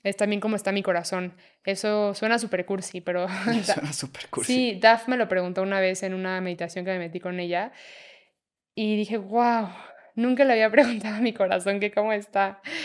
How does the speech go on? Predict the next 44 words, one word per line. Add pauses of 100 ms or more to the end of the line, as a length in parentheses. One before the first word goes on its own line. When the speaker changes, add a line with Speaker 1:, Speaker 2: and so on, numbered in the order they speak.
(160)
Speaker 1:
Y
como
que,
no
sé,
me
encantó
hacer
esa
pregunta
y
escuchar
lo
que
el
corazón
tenía
que
decirme.
Speaker 2:
<laughs>
Los
susurros
Speaker 1:
Pero
Speaker 2:
del
Speaker 1:
está
Speaker 2:
corazón.
Speaker 1:
cañón.
Y
esto
lo
puedes
hacer
en
formato
de
tu
meditación.
Tal
vez
observas
un
rato
tu
respiración,